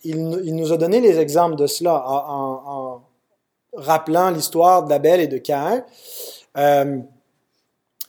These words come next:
c'est par la foi qu'Abel offrit à Dieu un sacrifice plus excellent que celui de Caïn. C'est par elle qu'il fut déclaré juste,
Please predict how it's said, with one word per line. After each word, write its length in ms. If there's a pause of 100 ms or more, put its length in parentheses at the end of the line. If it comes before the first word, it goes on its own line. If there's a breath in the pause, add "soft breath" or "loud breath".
(260)
c'est 200
par 180
la 120
foi 360
qu'Abel 560
offrit 420
à 60
Dieu 280
un 80
sacrifice 640
plus 320
excellent 540
que 140
celui 340
de 60
Caïn. 420 (600 soft breath)
C'est 200
par 240
elle 320
qu'il 200
fut 180
déclaré 460
juste, 540